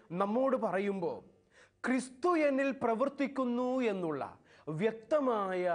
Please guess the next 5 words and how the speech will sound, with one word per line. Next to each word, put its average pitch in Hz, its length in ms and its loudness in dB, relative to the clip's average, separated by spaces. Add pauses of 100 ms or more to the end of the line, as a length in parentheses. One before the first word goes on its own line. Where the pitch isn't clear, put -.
(320)
ബോധ്യം 208 540 0 (560)
പൗലോസ് 214 380 2
അപ്പസ്തോലൻ 190 580 0
ഉണ്ടായിരുന്നു 175 760 2 (500)
എന്നത് 170 360 2